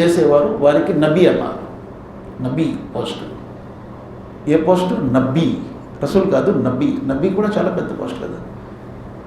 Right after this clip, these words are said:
అంటే రసూల్ తీసుకొచ్చినటువంటి ధర్మాన్ని ప్రజల్లో బోధించేవారు బనీ ఇస్రాయిల్లో నబీ అయ్యారు,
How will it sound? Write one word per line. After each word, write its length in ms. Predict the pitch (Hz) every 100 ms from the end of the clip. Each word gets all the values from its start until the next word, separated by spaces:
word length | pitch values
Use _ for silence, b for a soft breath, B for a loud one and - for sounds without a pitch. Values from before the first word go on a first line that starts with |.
| - -
అంటే 240 | 202 190
రసూల్ 540 | 156 170 - 277 302 285
తీసుకొచ్చినటువంటి 1200 | 277 - 269 - 240 247 240 233 226 214 226 190
ధర్మాన్ని 880 | 185 - 180 190 190 185 180 180 -
ప్రజల్లో 400 | 139 165 170 170
బోధించేవారు 840 | 147 151 156 156 143 147 147 156
బనీ 240 | 135 131 147
ఇస్రాయిల్లో 460 | - 139 151 190
నబీ 340 | 139 143 180 180
అయ్యారు, 320 | 127 -